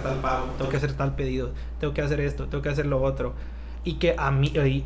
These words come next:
y también hay una presión muy fuerte, porque ya, pues, te relacionas con tus colaboradores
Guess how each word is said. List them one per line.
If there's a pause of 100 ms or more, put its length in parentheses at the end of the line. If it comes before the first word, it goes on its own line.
y
también
hay
una
presión
muy
fuerte, (840)
porque
ya, (640)
pues, (160)
te
relacionas
con
tus
colaboradores